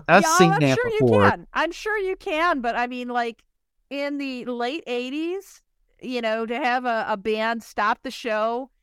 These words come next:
Speaker 2: and start just, you know, throwing random shit to the audience. I mean, it, it, it was part of the Naked Ray Gun experience.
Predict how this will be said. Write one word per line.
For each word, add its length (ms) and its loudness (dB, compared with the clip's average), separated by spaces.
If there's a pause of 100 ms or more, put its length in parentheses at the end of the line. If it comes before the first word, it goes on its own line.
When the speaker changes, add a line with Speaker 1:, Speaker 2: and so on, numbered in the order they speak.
(100)
Speaker 2:
and 180 -4
start 340 -2
just, 320 -8
you 120 -4
know, 440 -6 (160)
throwing 360 0
random 320 -2
shit 300 -6
to 80 -8
the 100 -4
audience. 420 -2
I 40 -2
mean, 140 -6
it, 120 -8
it, 180 -6
it 160 -4
was 140 -4
part 280 -2
of 80 -4
the 80 -2
Naked 340 -6
Ray 160 -4
Gun 180 -2
experience. 880 -8